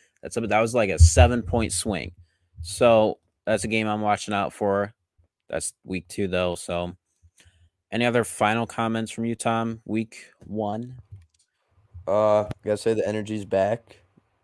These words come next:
Speaker 2: Uh, at least in, at the M S U game, it was a great environment. So let's bring the energy again.
Speaker 1: Also, I wanna talk about Clemson quarterback for a sec. I thought that overall quarterback play was improved. I tweeted this out.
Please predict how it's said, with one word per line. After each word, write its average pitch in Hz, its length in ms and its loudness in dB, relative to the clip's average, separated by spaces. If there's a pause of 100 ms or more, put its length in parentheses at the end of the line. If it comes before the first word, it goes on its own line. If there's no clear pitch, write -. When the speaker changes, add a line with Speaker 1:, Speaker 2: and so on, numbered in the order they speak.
Speaker 2:
Uh, 90 280 -4
at 92 80 -2
least 101 260 -6
in, 98 300 -6 (100)
at 92 140 -4
the 92 80 -2
M 98 160 -4
S 101 160 -8
U 110 100 -4
game, 101 300 -4
it 92 100 -4
was 92 240 -4
a 87 240 2 (500)
great 101 180 2
environment. 98 600 0
So 92 360 -2
let's - 140 -20
bring 98 220 -4
the 92 100 -4
energy 95 360 -4
again. 101 340 -4 (840)
Speaker 1:
Also, 101 440 4 (300)
I 98 60 -6
wanna 104 120 -2
talk 110 180 0
about 92 200 2
Clemson 90 340 -6
quarterback 80 360 -2
for - 120 -8
a 76 40 -6
sec. - 360 -4 (1000)
I 95 100 2
thought 107 540 4 (320)
that 104 360 2
overall 110 640 4
quarterback 101 500 -2
play 104 180 2
was 98 120 -6
improved. 92 480 -4
I 87 80 -2
tweeted 98 420 -6
this 95 200 -6
out. 95 340 2